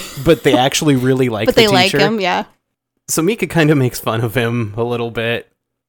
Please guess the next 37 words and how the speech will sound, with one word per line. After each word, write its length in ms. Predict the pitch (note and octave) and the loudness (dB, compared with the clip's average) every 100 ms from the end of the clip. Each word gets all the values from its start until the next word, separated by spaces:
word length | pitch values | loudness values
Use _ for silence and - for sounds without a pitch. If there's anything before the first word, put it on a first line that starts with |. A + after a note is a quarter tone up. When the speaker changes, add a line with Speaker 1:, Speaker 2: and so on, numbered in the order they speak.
| _ _ | _ _
Speaker 1:
The 60 | - | -10
doctor 300 | F3+ - G#3 | -10 -10 -8
says 240 | F#3 F#3 | -8 -8
he 80 | F#3 | -8
wants 240 | F#3+ F#3+ | -10 -10
to 80 | F#3+ | -10
get 160 | G3 F#3+ | -10 -10
to 120 | F#3 | -12
know 160 | F#3 A3 | -10 -4
them 220 | C#4 G3 | -4 -2
better. 400 | F#3 G3+ C4 - _ _ _ | -2 -2 -4 -8 _ _ _
Speaker 2:
Oh, 200 | A3+ B2+ - | 2 2 2
yes. 260 | F3+ A2 - - - - | 0 0 -8 -12 -14 2
Sorry, 220 | - D#3 A#4+ | 4 6 6
I 180 | D3 C#3+ | 4 2
Speaker 1:
<laughs> 180 | - D#4 | 0 -2
Speaker 2:
completely 480 | D3 - D#3 B2+ | 0 0 0 0
lost 300 | C3 A2+ - | -2 -2 -2
my 100 | A2+ | -6
Speaker 1:
That's 180 | G#2+ B3+ | -4 -2
Speaker 2:
spot. 120 | - | 0
Speaker 1:
okay. 280 | G#3 G3+ A#3 - - - - | 0 0 -2 -10 -20 -20 -10
And 120 | - B3 | 0 2
they 80 | |
say 200 | - A#3+ | 4 4
they've 180 | A3+ A3 | 2 0
been 160 | G#3 G3+ | -4 -4
together 320 | F#3+ F#3 G3+ | -4 -4 -6
for 160 | - F#3+ | -6 -10
three 300 | - G#3 F#3+ | -8 -10 -8
years. 840 | F3+ F3+ F#3+ G#3+ - - - - _ _ | -8 -8 -8 -10 -8 -10 -10 -14 _ _
Speaker 2:
They're 280 | C#3 B2+ B2+ | -2 -2 -2
engaged 640 | C#3 C3 C3+ F#3+ G#3 A#2 - | -2 0 2 0 0 -6 -6
to 60 | A#2 | -4
be 160 | A#2+ | -4
engaged. 400 | G#2+ G#2+ G2+ E2 | -4 -6 -8 -6
Speaker 1:
Yeah. 360 | F#3+ F#3 F#3 | -4 -2 -4